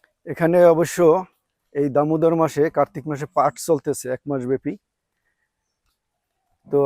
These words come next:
আমি চিন্তা করলাম যে আপনাদের একটু মন্দির প্রাঙ্গণটা দেখাই। মন্দিরের যে বিশেষত্ব,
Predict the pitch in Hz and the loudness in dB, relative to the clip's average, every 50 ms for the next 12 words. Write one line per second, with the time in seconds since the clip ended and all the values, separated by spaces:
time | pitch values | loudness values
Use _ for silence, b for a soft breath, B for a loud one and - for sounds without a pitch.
0 | 139 139 143 151 160 156 151 156 175 156 - - 160 147 151 165 143 165 160 160 | 2 2 0 0 0 0 0 -2 -4 -8 -10 -10 -8 -4 -4 0 2 2 4 4
1 | 156 147 147 156 139 131 - 143 143 139 151 151 139 - - 151 143 135 139 147 | 2 2 2 2 2 2 0 -4 -2 0 0 -2 -2 -2 -4 -4 -2 -2 -2 -2
2 | 151 160 151 170 170 156 139 b b b b b b b b _ - 120 113 - | -2 -2 -2 -2 -2 -4 -4 b b b b b b b b _ -18 -18 -12 -4
3 | 147 156 156 156 151 160 151 160 151 127 151 143 135 143 131 123 127 135 139 143 | -2 -2 0 0 -2 2 2 2 2 2 0 0 2 0 -2 -2 -2 -4 -2 -2
4 | 165 160 156 147 143 160 139 131 143 - - 135 135 143 - _ | 0 0 -2 -2 -4 -4 -6 -6 -10 -12 -16 -18 -20 -20 -10 _